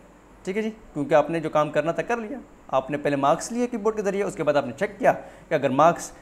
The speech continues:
जो है वो थर्टी थ्री या थर्टी थ्री से ज़्यादा हैं तो pass है, otherwise क्या वो fail है। उसके बाद क्या होगा? program stop हो जाए।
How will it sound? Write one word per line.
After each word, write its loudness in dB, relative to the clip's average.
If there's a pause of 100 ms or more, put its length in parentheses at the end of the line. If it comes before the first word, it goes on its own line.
(120)
जो -2
है 2
वो 2
थर्टी -4
थ्री 0 (300)
या -4
थर्टी -4
थ्री -8
से -8
ज़्यादा 2
हैं 2
तो -10
pass 0
है, -4
otherwise 2
क्या -8
वो -12
fail 4
है। -6 (540)
उसके -6
बाद 0
क्या 8
होगा? 6
program -10
stop 6
हो 4
जाए। -2